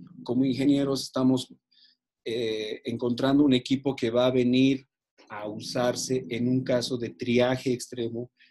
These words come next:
en un caso eórico, voy a repetir muchas palabras de, de la Sociedad de Médicos Intensivistas, eh, de Medicina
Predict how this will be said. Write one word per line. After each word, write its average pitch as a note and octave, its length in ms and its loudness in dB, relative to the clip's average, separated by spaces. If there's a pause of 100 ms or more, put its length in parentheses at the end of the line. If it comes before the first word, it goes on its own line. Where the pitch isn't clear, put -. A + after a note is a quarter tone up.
(120)
en A#2+ 120 0
un C3+ 140 4
caso B2 400 0
eórico, A#2+ 480 0
voy A#2 160 0
a A2+ 40 2
repetir A2 440 -8
muchas A2+ 320 -6
palabras A2 480 -4 (120)
de, F#2+ 300 -8 (160)
de G2+ 160 -10
la G2 140 -6
Sociedad G#2+ 500 -8
de G#2 220 -14
Médicos G#2+ 500 -18
Intensivistas, A2 640 -18 (480)
eh, G#2+ 180 -12
de G2+ 80 -12
Medicina G#2 400 -10